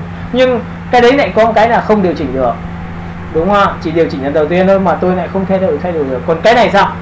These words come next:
Khi tôi chọn vào stroke xong, tôi có thể thay đổi nó là ba, có thể là năm, có thể là mười hoặc có thể là một. Bởi vì chúng ta có thể được quyền thay đổi, bởi vì đây chính là bảng hiệu ứng,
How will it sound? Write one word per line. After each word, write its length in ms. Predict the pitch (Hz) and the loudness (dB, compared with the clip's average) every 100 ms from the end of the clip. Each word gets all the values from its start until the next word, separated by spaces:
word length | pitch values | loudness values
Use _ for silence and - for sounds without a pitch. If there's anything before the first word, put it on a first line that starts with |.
| - - | -8 -4
Khi 80 | |
tôi 120 | 226 254 | -2 0
chọn 200 | 240 180 | 0 0
vào 100 | 165 | -2
stroke 300 | 175 247 254 | -2 -2 0
xong, 240 | 220 196 | 2 0
tôi 100 | 202 | -2
có 80 | 220 | -2
thể 140 | 202 | -2
thay 120 | - 175 | -2 -2
đổi 140 | 127 | -4
nó 100 | 151 | -2
là 140 | 196 | -2
ba, 400 | 170 170 175 170 170 | 2 4 4 2 0
có 80 | 190 | -2
thể 120 | 165 | -2
là 80 | 127 | -4
năm, 300 | 135 170 170 196 | -2 -2 -2 -4
có 60 | |
thể 100 | 185 | -4
là 120 | - | -6
mười 320 | 123 135 143 131 - | -6 0 0 0 -4
hoặc 120 | 180 - | -4 0
có 80 | 214 | -2
thể 120 | 160 | -2
là 80 | 143 | -2
một. 180 | 143 147 - - - - - - | -4 -4 -8 -12 -12 -12 -12 -4
Bởi 100 | 160 | -2
vì 120 | 156 156 | -2 -2
chúng 100 | 196 | 0
ta 100 | 190 | 0
có 80 | 175 | 0
thể 100 | 165 | -4
được 200 | 143 139 - - | -2 -4 -6 -4
quyền 140 | 147 127 | -4 -4
thay 120 | 147 | -4
đổi, 140 | 139 127 | -4 -4
bởi 100 | 131 | -4
vì 160 | 135 131 | -4 -2
đây 220 | 160 156 143 | 0 0 -2
chính 120 | - | -6
là 80 | 160 135 | -6 -4
bảng 180 | 123 - - | -6 -6 -8
hiệu 100 | 131 | -6
ứng, 220 | 135 143 | -6 -6